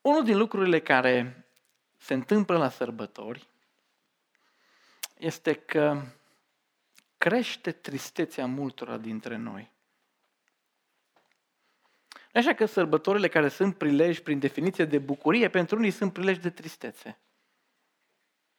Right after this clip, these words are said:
Oare cumva sărbătorile creează cadru pentru unii să fie mai triști, ca de obicei? De exemplu, pentru cei care nu primesc niciun cadou,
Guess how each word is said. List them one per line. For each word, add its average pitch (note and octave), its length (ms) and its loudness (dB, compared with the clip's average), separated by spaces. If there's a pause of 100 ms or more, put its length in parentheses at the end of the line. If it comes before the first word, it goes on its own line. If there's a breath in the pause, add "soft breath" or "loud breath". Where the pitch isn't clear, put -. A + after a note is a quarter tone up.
(540 loud breath)
Oare A#3+ 180 4
cumva G#3 360 2
sărbătorile F3 600 0
creează D#3 560 2
cadru D3 600 -2
pentru C#3 360 -4
unii D#3+ 120 -4
să D3 140 -14
fie D3 160 -6
mai C#3 220 -6
triști, - 720 -14 (800)
ca B2+ 180 -6
de A#2+ 120 -10
obicei? A#2+ 500 -16 (2000 soft breath)
De E3+ 100 -2
exemplu, B2+ 560 -6 (920 soft breath)
pentru D#3 260 -2
cei G3 320 0
care F#3 340 2
nu G3+ 140 -2
primesc F#3+ 320 -2
niciun F#3 360 -2
cadou, A#2 560 -8